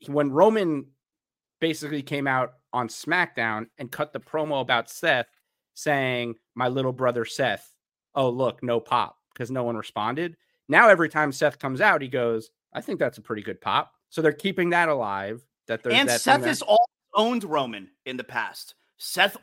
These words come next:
Speaker 2: always beat him.
Speaker 1: Right. So to me, it's just long there. This is what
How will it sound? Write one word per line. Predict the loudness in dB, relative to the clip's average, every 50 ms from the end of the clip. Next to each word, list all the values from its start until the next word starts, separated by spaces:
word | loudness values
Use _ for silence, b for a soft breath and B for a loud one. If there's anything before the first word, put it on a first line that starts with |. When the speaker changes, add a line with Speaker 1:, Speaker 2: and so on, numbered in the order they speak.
| _
Speaker 2:
always | -4 -2 0 2 2 2 2 0 0 -2 -6
beat | -10 -14 -14 -16 -16
him. | -16 -20 -20 _ _ _ _ _ _ _ _ _ _ -6
Speaker 1:
Right. | -4 -4 -4 -6 b b b b b b b b
So | 4 6 8 8 8 6 4 0 -6 _ _ _ _ _ -2
to | 0 2
me, | 2 2 2 2 2
it's | 0 -2 -2
just | 0 2 2 2 2 -2 -8 -18 -20 -20 _ _ _ _ _ _ _ _ _ _ _ _ _ _ _ _ _ _ _ _ _ _ _ _ _ _ _ _ -12
long | -6 -2 0 2 2 2 2 2 0 -2
there. | -2 0 0 0 0 -4 _ _ _
This | -6 -6 -6 -6
is | -6 -2
what | 0 2 2 0